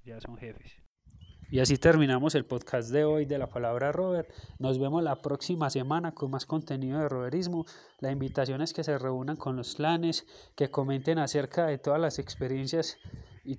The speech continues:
todo lo que nos compartieron nuestros invitados. Y a partir de ahí generemos un espacio de discusión, de conocimiento con nuestros hermanos rovers.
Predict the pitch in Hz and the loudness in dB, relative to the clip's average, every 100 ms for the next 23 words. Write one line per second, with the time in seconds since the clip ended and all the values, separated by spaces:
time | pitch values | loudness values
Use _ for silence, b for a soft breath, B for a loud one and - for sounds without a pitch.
0 | - 151 170 170 151 139 135 131 - 135 | 0 2 4 4 2 0 -2 -4 -6 -4
1 | 123 131 - 135 160 156 - 131 127 127 | -2 -2 0 0 0 0 0 -2 -2 -4
2 | 123 - 190 180 160 b b - 131 - | -2 4 6 6 0 b b -4 0 0
3 | 131 139 131 151 165 190 202 - 139 135 | 0 0 4 6 6 6 2 -2 -4 -2
4 | 135 147 160 156 - - 151 156 151 131 | -2 0 0 -2 -2 2 2 4 0 0
5 | 127 123 b b b 131 127 - 127 139 | -2 -4 b b b -6 -6 -4 -4 0
6 | 147 160 156 139 - 139 127 127 135 160 | 4 4 2 -2 -2 -4 -4 -6 -2 -2
7 | 165 160 147 B B _ 135 127 123 - | 0 -4 -6 B B _ -6 -4 -6 -4
8 | 131 120 123 123 123 131 143 143 117 104 | -4 -4 -4 -4 -2 -2 0 0 -2 -4
9 | - | -12